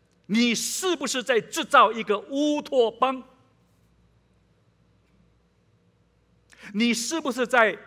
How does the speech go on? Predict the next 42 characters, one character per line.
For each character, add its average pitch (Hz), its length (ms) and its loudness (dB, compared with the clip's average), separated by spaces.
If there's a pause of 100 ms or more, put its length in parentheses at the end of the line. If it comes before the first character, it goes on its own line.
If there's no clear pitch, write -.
(300)
这 285 160 -2
里 202 120 -2
制 - 180 -8
造 226 160 4
一 220 120 -2
种 160 280 -4
宗 277 380 -2
教 254 180 0
的 185 160 -6
情 175 380 -10
操， 226 460 -2
让 208 260 -4
这 233 180 -4
些 185 220 -2
宗 226 300 -4
教 220 120 -2
的 175 100 -4
朝 175 300 -6
圣 233 220 -2
者 139 220 -4 (200)
紧 226 360 -6
紧 180 160 -8
地 165 100 0
跟 220 240 4
着 208 140 0
你 156 120 -6
不 175 160 -8
离 160 140 -6
开 175 100 -2
这 170 80 -8
个 160 80 -10
教 170 160 -4
会？ 160 200 -10 (2000)
当 208 140 -2
他 208 100 -2
们 208 100 -2
每 180 160 -2
个 208 120 4
礼 196 80 0
拜 190 160 2
回 175 100 0
来， 180 300 -2